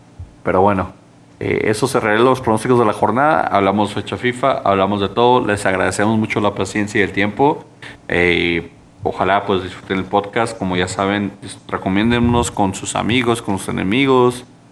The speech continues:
con quien quieran que pierda una hora ahí de, de no entretenerse con nosotros. Ya saben, nos pueden seguir en Twitter, en Goles y Gambeta. A mí en particular, en Manfred United.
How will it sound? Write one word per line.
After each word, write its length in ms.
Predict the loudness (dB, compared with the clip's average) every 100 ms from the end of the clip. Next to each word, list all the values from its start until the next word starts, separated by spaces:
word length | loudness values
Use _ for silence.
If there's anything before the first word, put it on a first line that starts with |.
| -20 -6
con 140 | -4
quien 180 | -2 -4
quieran 300 | -2 -2 -4
que 100 | -4
pierda 280 | -2 0 0
una 180 | 2
hora 160 | 2 2
ahí 160 | 0 0
de, 460 | 0 0 0 -2 -2
de 160 | -2
no 140 | 0 -2
entretenerse 680 | -2 -2 -2 -2 -2 -6
con 160 | -2 -2
nosotros. 540 | 0 0 0 -2 -4 -16 -20 -20 -4
Ya 120 | 0
saben, 200 | 2 2
nos 100 | 0
pueden 200 | 0 -2
seguir 280 | 0 0 2
en 300 | 2 0 -4
Twitter, 340 | 0 0 2
en 100 | 0
Goles 300 | 2 2 2
y 40 | 0
Gambeta. 540 | 0 0 0 0 -2 -2
A 100 | 2
mí 180 | 4
en 120 | 2 2
particular, 840 | -2 -2 -2 2 2 2 0 -8 -6
en 400 | -2 -2 -2 0
Manfred 380 | -2 0 -4 -2
United. 440 | -2 0 2 0